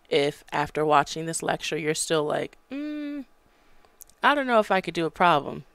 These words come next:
right now." That's okay. I just want you to be familiar with it.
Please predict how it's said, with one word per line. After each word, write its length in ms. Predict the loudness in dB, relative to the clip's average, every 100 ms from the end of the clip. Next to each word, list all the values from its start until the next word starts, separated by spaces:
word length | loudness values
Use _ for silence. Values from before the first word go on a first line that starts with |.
| _ _ -2
right 200 | -2 -2
now." 280 | -4 -4 -8 _ -20 -20 _ 2
That's 240 | 2 2
okay. 380 | -2 0 -4 -4 _ _ _ _ -2
I 60 |
just 240 | 0 -2 -2
want 160 | -6
you 100 | -6
to 160 | -8 -8
be 140 | -6
familiar 580 | -6 -4 0 2 2 0
with 200 | -2 -2
it. 180 | -6